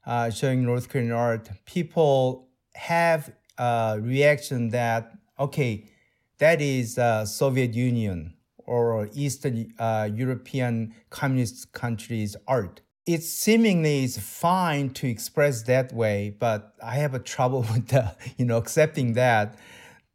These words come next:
The thing is, um, socialist realism art depicts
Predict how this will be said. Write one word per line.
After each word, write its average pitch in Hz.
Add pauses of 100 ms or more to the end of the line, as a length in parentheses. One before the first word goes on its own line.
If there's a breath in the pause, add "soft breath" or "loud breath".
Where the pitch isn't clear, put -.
(140)
The 131
thing 180
is, 139
um, 117 (340)
socialist 208
realism 143
art 117 (320)
depicts 151